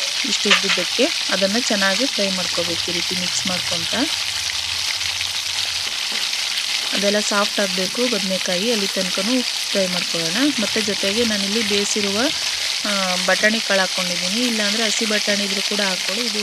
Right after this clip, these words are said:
ಒಣಗಿದ ಬಟಾಣಿ ನೆನೆಸಿಟ್ಟಿದ್ದು, ಹಂಗಾಗಿ ನಾನು ಬೇಯಿಸಿ ಹಾಕ್ಕೊಂಡಿದ್ದೀನಿ.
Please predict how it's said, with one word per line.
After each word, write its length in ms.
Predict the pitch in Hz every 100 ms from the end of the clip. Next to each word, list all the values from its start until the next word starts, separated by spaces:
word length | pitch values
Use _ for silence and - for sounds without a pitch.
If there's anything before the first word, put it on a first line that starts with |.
| 202
ಒಣಗಿದ 340 | 190 202 208 -
ಬಟಾಣಿ 360 | 196 190 190 226
ನೆನೆಸಿಟ್ಟಿದ್ದು, 840 | 214 202 208 214 - - 190 196 311 - - - - -
ಹಂಗಾಗಿ 540 | 202 208 208 196 226 277 240
ನಾನು 160 | 202 190
ಬೇಯಿಸಿ 360 | 190 214 -
ಹಾಕ್ಕೊಂಡಿದ್ದೀನಿ. 720 | 277 202 - 185 180 170 175